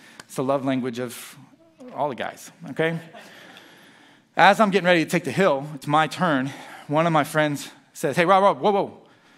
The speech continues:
you got a flat tire." And somehow, while we were resting, getting ready to take turns on the hill, my tire had lost all of the air. Had I tried to take that hill with a flat tire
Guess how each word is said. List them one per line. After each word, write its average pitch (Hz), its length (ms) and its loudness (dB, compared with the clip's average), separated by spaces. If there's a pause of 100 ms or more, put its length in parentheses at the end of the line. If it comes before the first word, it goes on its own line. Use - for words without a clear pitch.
(300)
you 156 100 -2
got 247 100 2
a 131 60 -8
flat 165 300 0
tire." 139 380 -6 (1300)
And 135 160 -4
somehow, 196 500 2
while 156 180 2
we 151 100 -2
were 143 120 -2
resting, 170 420 0
getting 151 140 -2
ready 165 200 2
to 139 80 -6
take 165 200 -4
turns 160 200 -2
on 143 100 0
the 135 60 -2
hill, 165 160 2
my 151 260 0
tire 156 440 0 (500)
had 135 280 2
lost 151 420 2
all 147 240 2
of 135 80 -6
the 135 160 -6
air. 131 220 -2
Had 214 400 0
I 156 320 -4
tried 170 400 -4
to 151 60 -12
take 170 340 -6
that 143 180 -2
hill 139 460 -8 (400)
with 127 180 -6
a 117 40 -12
flat 147 380 -6
tire 110 460 -4